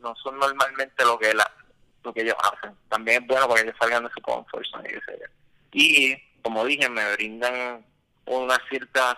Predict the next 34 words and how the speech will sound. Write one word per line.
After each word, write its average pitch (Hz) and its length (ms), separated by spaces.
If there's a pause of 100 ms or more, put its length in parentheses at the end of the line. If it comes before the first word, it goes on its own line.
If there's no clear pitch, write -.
(100)
cosas 135 480
a 123 140
mi 123 200
música 127 460
que 90 320 (260)
yo 110 160
no 113 160
puedo 101 280
hacer. - 160 (520)
Eso 120 220
es 123 60
lo 131 100
nítido. 123 300 (1200)
Y 135 60
uno 156 100
aprende 175 340
también 131 440
como 131 300
que, 110 240 (480)
así 131 220
como 117 260
que 107 100
feedback 123 440
de, - 160
ah, 139 300
de 117 100
co-, - 200
como 113 200
que 110 320 (120)
esto - 200
pa' 120 80
aquí, 156 300
pa' 131 80
allá. 143 560